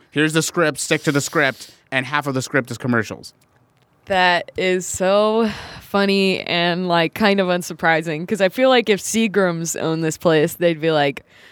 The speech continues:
Speaker 2: "Oh, like, you know, it's so far
Speaker 1: Yeah,
Speaker 2: down."
Speaker 1: it's so far down from what they actually do.
Speaker 2: Yeah, whereas, like, the closer it got to being N B C controlled, the more they wanted to, especially with,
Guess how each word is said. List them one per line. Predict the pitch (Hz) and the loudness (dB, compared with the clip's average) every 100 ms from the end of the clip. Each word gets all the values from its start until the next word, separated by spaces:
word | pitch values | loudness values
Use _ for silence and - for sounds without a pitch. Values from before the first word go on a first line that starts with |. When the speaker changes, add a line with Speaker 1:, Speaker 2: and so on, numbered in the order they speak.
| - _ _ - | -20 _ _ -2
Speaker 2:
"Oh, | 226 220 190 - - | 0 2 0 -4 -8
like, | 202 208 190 226 | 0 0 0 -4
you | 220 | -2
know, | 190 | 0
it's | 196 - | 0 -2
so | - - 220 202 196 | -4 -2 2 2 2
far | - - 180 175 180 | -4 0 2 4 4
Speaker 1:
Yeah, | 180 | 4
Speaker 2:
down." | 170 165 170 | 2 2 2
Speaker 1:
it's | 180 | 2
so | 185 | 2
far | 170 165 | 2 2
down | 156 | 0
from | 156 | 0
what | 135 123 | 0 -2
they | 127 | -2
actually | 127 135 - 139 110 | -2 -4 -2 -2 -2
do. | 98 127 113 92 - | 0 2 2 0 -2
Speaker 2:
Yeah, | 113 220 190 180 | 0 2 2 2
whereas, | 170 190 185 180 175 170 | 0 2 2 4 2 2
like, | 175 151 | -2 0
the | 175 | -2
closer | - 196 185 180 170 | 0 -2 0 0 0
it | 165 | 2
got | 160 156 | 0 0
to | 160 | -4
being | 165 156 | -4 -4
N | 151 160 | -6 -4
B | 151 147 | -2 -2
C | 160 147 | -2 -6
controlled, | 156 143 156 147 139 135 - - - - | -6 -6 -2 0 2 -2 -6 -20 -14 -2
the | 180 | 0
more | 170 165 160 156 | 2 2 2 2
they | 156 | 0
wanted | 151 156 151 147 - | 0 -2 -2 -4 -2
to, | 156 143 147 - - | 0 0 -2 -8 -12
especially | 156 247 262 214 185 | -2 -2 0 0 2
with, | 170 160 - | 2 0 -2